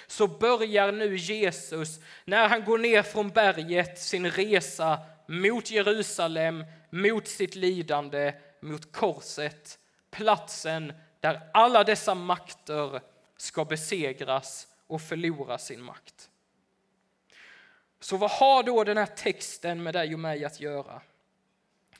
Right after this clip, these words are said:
Jo, några saker. Jesus härlighet blir synlig här. Och grejen med Jesu härlighet är att den smittar av sig. Och den är inte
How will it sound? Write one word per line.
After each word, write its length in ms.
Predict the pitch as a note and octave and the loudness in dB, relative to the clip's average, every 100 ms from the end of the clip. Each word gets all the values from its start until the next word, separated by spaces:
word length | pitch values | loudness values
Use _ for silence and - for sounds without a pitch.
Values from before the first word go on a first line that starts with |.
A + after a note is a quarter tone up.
| - - - | -20 -20 -10
Jo, 120 | E3 | -4
några 320 | F3+ F#3 D#3+ | 0 0 0
saker. 640 | D#3 - D#3 D#3 - C3 - _ _ _ _ _ _ _ - - - _ _ _ | -6 -6 -6 -6 -10 -14 -14 _ _ _ _ _ _ _ -20 -20 -20 _ _ _
Jesus 680 | E3 A3+ B3+ - F#3+ F3 - | 0 2 2 2 -2 -2 -6
härlighet 1300 | - - A#3 G#3 E3 D3+ - F3+ G3 D#3+ - - - - _ _ | -2 2 4 4 2 -6 -6 -4 -2 -4 -8 -18 -18 -18 _ _
blir 140 | - F3 | -4 -4
synlig 720 | - G#3+ G#3+ D3+ C#3 D3+ E3 | -2 -2 -2 -4 -6 -8 -8
här. 300 | - D3+ - - _ _ _ - - - | -8 -10 -10 -20 _ _ _ -20 -20 -20
Och 180 | - F3+ | -16 -4
grejen 400 | G#3+ C4+ C4+ C4 | 2 4 4 2
med 100 | B3+ | 2
Jesu 340 | C4 B3+ B3 | 4 2 2
härlighet 760 | G3+ G#3+ A3 G3 E3+ G3 F3 - | 0 4 4 2 2 2 2 2
är 120 | F#3+ | 2
att 120 | E3 | 2
den 140 | G3 E3+ | -2 -4
smittar 680 | - - G3+ G3+ D#3+ G3 G3+ E3+ | -8 -8 -2 -2 0 2 2 2
av 60 | C#3 | -2
sig. 600 | C#3 - D3+ F3 D#3+ - _ _ _ _ _ _ _ _ _ | -8 -6 -4 -4 -8 -20 _ _ _ _ _ _ _ _ _
Och 440 | - G#3 G#3 - - - _ _ _ - | 2 2 2 -10 -12 -12 _ _ _ -4
den 200 | F3+ G#3 | 0 4
är 340 | F#3+ E3 D#3 G#3+ | 4 2 0 -6
inte 680 | A#3 F3 - - D#3 C#3+ | -4 -6 -10 -12 -6 -6